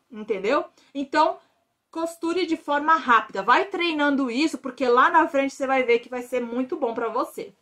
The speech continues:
Número cinco, otimizar o seu tempo. Otimizar o seu tempo é um pouco difícil de falar, né? De, de descrever como é que é que otimize o seu tempo, de otimizar o tempo, né? Que história é essa? Como que eu faço pra fazer isso?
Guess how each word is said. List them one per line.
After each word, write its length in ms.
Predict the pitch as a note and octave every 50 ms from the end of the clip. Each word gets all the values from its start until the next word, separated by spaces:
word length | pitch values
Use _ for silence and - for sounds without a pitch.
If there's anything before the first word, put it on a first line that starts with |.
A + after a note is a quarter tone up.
| _ _ _ _ _ _ _ _ _ _ _ _
Número 460 | - E4+ G#4 A#4 A#4 A#4+ A#4 A4+ A4 A4 B4 C5 C5 -
cinco, 840 | - - - - - F4 E4+ D#4+ C4+ - _ - A#3 F3+ F3 - _ _ _ _ _ _ _ _
otimizar 880 | - E4 F#4 - - G4 G4+ F#4+ E4+ E4 C#4 A#3 B3+ B3+ - - - - -
o 100 | D4 C4+
seu 220 | - - C4+ B3+ B3+
tempo. 520 | - - G#3 F#3+ F3+ F3+ - _ F#3 - - _ _
Otimizar 500 | - - F#4+ G4+ A4 G#4 F4 F4 F4 G4
o 40 | G4
seu 140 | G4 F4+
tempo 300 | F4 - C4+ B3+ C4 C4+
é 40 | C#4+
um 80 | C#4+ C#4+
pouco 600 | - D4+ D4 - - D#4+ E4 D#4+ D#4 D4 A3 G#3 A3+
difícil 840 | A#3+ - F#4+ G4+ G4+ - - D4+ D#4 F4 F4 - - F#4 F#4+ -
de 140 | C4+ B3 C#4
falar, 520 | C4+ - C#4+ C4 A3+ F#3+ F3+ F#3 A#3+ - C#4+
né? 280 | A3+ A3 C4 C#4 B3+
De, 160 | G3+ G3 A3+
de 220 | A3 G3 G#3+ A3+ A#3
descrever 480 | A3 - - C#4+ C4+ B3+ G#3+ G#3 A3+
como 160 | A#3+ - A#3+ A#3
é 60 | A#3
que 180 | - - B3+
é 80 | A3+ A#3
que 140 | A#3+ - F#3
otimize 680 | - - - A#3+ G#3+ G#3+ G#3+ A#3 A#3 A3 A3 - - _
o 120 | - G#3 G#3+
seu 160 | - A3 G3
tempo, 400 | G3+ - G3 F#3+ A3 A#3 - A3
de 140 | G3 G#3+ G#3+
otimizar 640 | G#3+ G3 - A3 A3+ A3+ G3 F3 F#3 F#3 B3 B3+
o 40 | A#3+
tempo, 500 | - _ - F#3+ G3+ A#3+ B3+ B3+ - F#3+
né? 280 | F3+ F#3+ F#3 G3+ G#3+ - _ _ _
Que 100 | _ C4
história 300 | - - - C#4 C#4+ D4+
é 200 | C#4+ - - A3
essa? 220 | C#4 C#4+ C#4 A#3
Como 240 | A3 - C4+ C4 C#4
que 80 | - D4+
eu 60 | C#4+
faço 380 | D4 - - G#3+ A3 C4+ C4 -
pra 140 | A#3 A3+
fazer 240 | - G#3+ G3 G#3+ G#3+
isso? 420 | G#3 F3+ F#3+ G#3+ G#3+ - - -